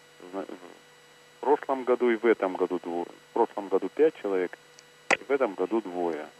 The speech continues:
В первом полугодии. Значит, ну что я хочу сказать,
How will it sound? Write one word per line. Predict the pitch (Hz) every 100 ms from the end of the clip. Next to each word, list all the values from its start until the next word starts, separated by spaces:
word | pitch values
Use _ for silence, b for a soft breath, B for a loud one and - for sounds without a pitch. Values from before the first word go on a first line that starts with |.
| - - - - - - - - - - - - - -
В | -
первом | 98 92
полугодии. | 90 92 87 87 80 80 - - - - - - - -
Значит, | - - -
ну | 139
что | 139 160 143
я | 117
хочу | 123 - 104
сказать, | - 101 98 92